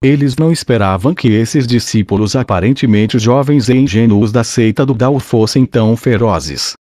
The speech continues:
Cada um que aparecia era mais feroz do que o anterior. Anteriormente,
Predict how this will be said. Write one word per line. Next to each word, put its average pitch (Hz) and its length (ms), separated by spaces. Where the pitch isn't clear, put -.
Cada 104 360
um 160 180
que 135 140
aparecia 123 680
era 78 380
mais 123 420
feroz 110 480
do 131 140
que 131 120
o 127 160
anterior. 107 580
Anteriormente, 135 920